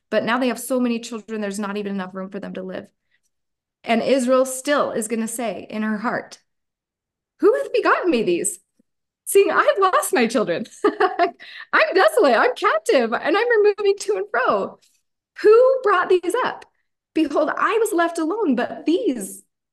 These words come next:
it's like they came out of nowhere, right?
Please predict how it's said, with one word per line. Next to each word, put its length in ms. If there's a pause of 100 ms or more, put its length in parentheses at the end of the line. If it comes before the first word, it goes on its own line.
(540)
it's 180
like 180
they 140
came 240
out 140
of 80
nowhere, 600
right? 280